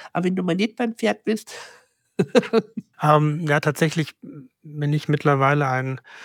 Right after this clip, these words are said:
Speaker 2: glühender Fan sozusagen von dem Selbstgespräch. Es wird gerne so ein bisschen belächelt, zumindest in der, ich sag jetzt mal, naturwissenschaftlicheren Seite, das Thema der Affirmationen, also wirklich auch mit einer Affirmation für sich zu arbeiten und nicht nur,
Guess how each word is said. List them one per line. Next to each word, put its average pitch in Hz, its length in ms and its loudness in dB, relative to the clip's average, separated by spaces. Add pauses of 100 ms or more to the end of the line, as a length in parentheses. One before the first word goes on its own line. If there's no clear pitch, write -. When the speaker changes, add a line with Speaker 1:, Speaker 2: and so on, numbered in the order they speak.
(240)
Speaker 2:
glühender 147 440 2
Fan 143 300 2
sozusagen 131 760 0
von - 320 -8
dem 127 160 -2
Selbstgespräch. - 800 -8
Es 190 240 -8
wird 156 200 0
gerne 143 440 2 (420)
so 143 80 -6
ein 135 60 -4
bisschen 135 300 -2
belächelt, 143 480 0
zumindest 135 480 -2
in 123 100 -2
der, 120 160 -2
ich 120 80 -4
sag 120 180 -6
jetzt 127 160 -6
mal, 120 280 0
naturwissenschaftlicheren 135 1300 0
Seite, 123 320 0
das 117 200 -10
Thema 123 280 -2
der 117 260 -8
Affirmationen, 151 760 0 (100)
also 127 260 -8
wirklich 131 280 -6
auch 131 80 -6
mit 131 220 -8
einer 120 100 -6
Affirmation 120 500 -8
für 127 140 -6
sich 160 220 -4
zu 147 120 -4
arbeiten 135 520 -4
und 123 120 -6
nicht - 320 -8
nur, 139 280 4